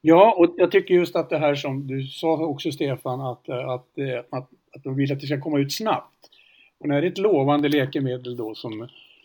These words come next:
som man, eh, redan i ema då säger att under fas två, det här är så pass lovande så det här vill vi släppa igenom så att man, eh, att det kommer många patienter till godo. Och man, samtidigt då som,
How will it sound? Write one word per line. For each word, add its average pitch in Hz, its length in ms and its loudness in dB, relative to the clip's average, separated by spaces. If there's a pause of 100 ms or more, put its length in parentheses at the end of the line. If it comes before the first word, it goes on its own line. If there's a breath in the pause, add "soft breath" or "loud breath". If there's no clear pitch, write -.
(240 soft breath)
som 120 380 -6
man, 120 280 -6
eh, 123 540 -12
redan 135 340 0
i 156 220 6
ema 147 280 4
då 123 140 2
säger 123 300 -4
att 120 120 -8
under 123 180 -8
fas 120 280 -4
två, 151 380 -2
det 123 160 -6
här 143 180 -2
är 151 60 -2
så 139 120 -6
pass 131 280 -4
lovande 120 460 -4
så - 120 -10
det 117 160 -8
här 127 140 -6
vill 120 300 -10
vi 113 240 -12 (260)
släppa 170 340 4
igenom 156 440 2
så - 120 -12
att 135 100 -12
man, 131 340 -8
eh, 117 60 -14 (300)
att 139 180 -6
det 139 60 -8
kommer 135 320 -2
många 123 300 -4
patienter 120 500 -4
till 120 140 -4
godo. 131 480 -2 (540 loud breath)
Och 151 160 4
man, 160 280 2 (160)
samtidigt 214 600 0
då 143 140 0
som, 135 440 -2